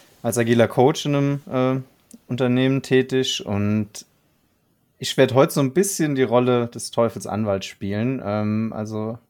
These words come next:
nicht zu sehr verunsichern lassen von meinen Aussagen. Ich mein vieles davon gar nicht so.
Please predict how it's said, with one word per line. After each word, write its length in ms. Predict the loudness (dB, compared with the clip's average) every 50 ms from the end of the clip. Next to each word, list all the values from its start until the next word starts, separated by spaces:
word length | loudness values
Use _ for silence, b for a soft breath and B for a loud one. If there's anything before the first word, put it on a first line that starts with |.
| _
nicht 260 | -10 -10 -10 -10 -10 -8
zu 100 | -4 0
sehr 200 | 2 4 4 4
verunsichern 580 | 4 4 4 4 4 2 2 2 2 2 4
lassen 240 | 4 2 2 0 -2
von 160 | -2 0 0
meinen 240 | 2 2 2 2 2
Aussagen. 440 | 0 0 0 2 2 2 2 2 0
Ich 140 | -2 0 2
mein 240 | 4 4 4 2
vieles 340 | 0 -2 -4 -4 -4 -4 -2
davon 320 | -2 -2 -2 -2 -2 0 2
gar 140 | 2 2
nicht 180 | 2 0 -4 -4
so. 260 | -4 -2 -4 -4 B